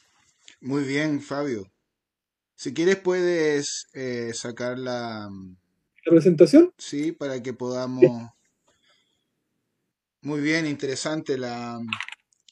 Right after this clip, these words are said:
Speaker 1: la presentación sobre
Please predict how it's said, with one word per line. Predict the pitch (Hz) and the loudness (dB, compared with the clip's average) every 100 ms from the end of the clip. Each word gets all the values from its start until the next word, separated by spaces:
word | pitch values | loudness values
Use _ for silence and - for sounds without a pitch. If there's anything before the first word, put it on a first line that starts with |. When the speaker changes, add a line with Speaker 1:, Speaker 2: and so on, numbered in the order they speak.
| _ | _
Speaker 1:
la | 131 123 | -12 -8
presentación | 135 - 135 127 127 156 151 156 151 143 | -6 -6 -6 -8 -6 -2 2 0 -2 -8
sobre | 147 135 131 127 123 120 117 113 113 | -8 -6 -6 -4 -4 -4 -6 -8 -12